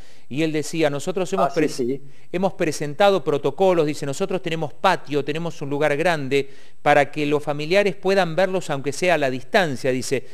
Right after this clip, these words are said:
Speaker 1: "hasta estamos dispuestos a poner vallas de contención para que el abuelo no se vaya encima del familiar a tratar de abrazarlo".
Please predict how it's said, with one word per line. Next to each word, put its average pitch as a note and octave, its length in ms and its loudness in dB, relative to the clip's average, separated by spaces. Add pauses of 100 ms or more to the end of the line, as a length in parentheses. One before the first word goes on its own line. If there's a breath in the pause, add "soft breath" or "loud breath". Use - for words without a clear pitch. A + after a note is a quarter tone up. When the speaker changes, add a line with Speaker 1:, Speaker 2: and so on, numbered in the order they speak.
(140 loud breath)
Speaker 1:
"hasta C3+ 220 0
estamos G3+ 380 0
dispuestos F3+ 500 -2
a C#3 120 2
poner D#3+ 340 0 (280 loud breath)
vallas F#3 360 4
de E3 100 0
contención D3+ 440 0
para D#3+ 220 2
que D3 100 -6
el C#3+ 60 0
abuelo F3 280 0
no E3 100 -4
se D#3+ 140 -4
vaya F#3 260 0
encima D#3 460 -2
del C3+ 160 0
familiar C#3+ 540 2 (220 loud breath)
a B2+ 100 0
tratar C#3 360 0
de D3+ 100 2
abrazarlo". B2+ 680 0